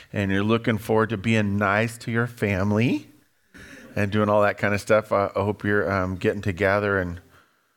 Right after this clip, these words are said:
uh, cook something, eat something, and the whole thing. Um,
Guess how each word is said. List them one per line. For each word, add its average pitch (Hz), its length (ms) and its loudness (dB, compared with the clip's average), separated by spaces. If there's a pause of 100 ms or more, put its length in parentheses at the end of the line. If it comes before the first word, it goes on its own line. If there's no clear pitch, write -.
(220)
uh, 92 160 0
cook - 260 -2
something, 156 340 4
eat 147 200 -6
something, 139 320 0
and 110 120 2
the 107 60 2
whole 120 160 2
thing. 101 280 -4 (920)
Um, 104 400 0